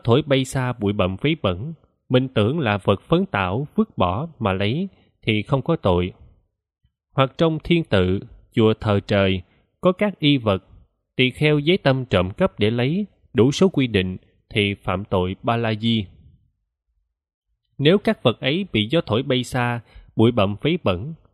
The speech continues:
mình tưởng là đồ bỏ mà lấy thì không có tội, đó gọi là tràng phan sai biệt. Tóm lại, nếu tỳ kheo giấy tâm trộm cắp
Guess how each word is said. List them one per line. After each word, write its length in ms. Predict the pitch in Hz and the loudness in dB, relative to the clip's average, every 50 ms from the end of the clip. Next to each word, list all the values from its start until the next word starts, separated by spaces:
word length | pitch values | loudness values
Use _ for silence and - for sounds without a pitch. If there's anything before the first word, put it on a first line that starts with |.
| _ _ _ | _ _ _
mình 180 | 127 120 120 | 0 0 0
tưởng 320 | 120 - 113 101 117 156 170 | 0 -2 -2 -2 -2 -2 -4
là 160 | 147 113 101 | -6 -6 -4
đồ 200 | 104 104 101 101 | -2 -2 -2 -2
bỏ 300 | 98 104 92 95 110 156 165 | -2 -2 -2 -2 -2 -4 -4
mà 140 | 139 104 90 | -4 -4 -4
lấy 360 | 90 98 101 120 170 214 208 - - _ _ _ _ _ | -2 -4 -4 -4 -6 -8 -10 -14 -20 _ _ _ _ _
thì 280 | - 113 117 113 113 110 | 0 0 0 0 0 -4
không 240 | - - 139 139 | 0 0 0 0
có 120 | - 175 170 | 2 -2 -2
tội, 380 | - - 104 92 87 87 92 - _ _ _ _ _ _ _ | 0 0 -2 -2 -2 -4 -6 -10 _ _ _ _ _ _ _
đó 120 | - 151 180 | 2 2 2
gọi 220 | 156 - 104 107 | 4 2 0 0
là 300 | 107 101 95 92 92 92 - - _ | 2 0 -2 -2 -2 -4 -6 -4 _
tràng 180 | 110 98 98 101 | -2 -2 -2 0
phan 220 | - 131 127 123 | -2 -2 -2 -2
sai 240 | - - 131 120 110 | -4 -2 -2 -2 0
biệt. 220 | 101 92 87 80 - _ _ _ _ _ _ _ _ _ _ _ _ _ _ | 0 0 -2 -2 -4 _ _ _ _ _ _ _ _ _ _ _ _ _ _
Tóm 180 | 156 175 202 196 | 0 0 2 2
lại, 320 | 123 104 98 92 95 110 - _ _ _ _ | 0 0 0 0 -2 -4 -8 _ _ _ _
nếu 200 | 139 151 190 226 - | 2 2 2 2 0
tỳ 160 | - 113 110 107 | 0 -2 -2 0
kheo 380 | - 131 135 135 135 131 127 - _ _ _ _ | -2 0 0 0 0 0 -2 -6 _ _ _ _
giấy 140 | - 139 170 - | 0 2 2 2
tâm 200 | - 127 120 120 113 - | 0 -2 -2 -2 -2 0
trộm 180 | 104 95 90 104 | 0 0 0 0
cắp 220 | - 170 196 - | -2 -2 -2 -2